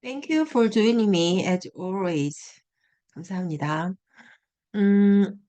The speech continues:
그 요즘에 이제 화성으로 인류를 <laughs> 실어나르는 꿈이, 어, 진행되려고 해요.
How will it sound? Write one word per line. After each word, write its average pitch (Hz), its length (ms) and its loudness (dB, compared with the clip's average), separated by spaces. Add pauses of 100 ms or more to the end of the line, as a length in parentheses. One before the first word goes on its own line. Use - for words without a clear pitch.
(100)
그 190 720 4
요즘에 202 420 2
이제 180 320 4
화성으로 214 880 -2
인류를 190 540 4
<laughs> 240 380 6
실어나르는 175 320 2
꿈이, 175 560 -10 (540)
어, 175 260 -10
진행되려고 185 840 2
해요. 185 460 2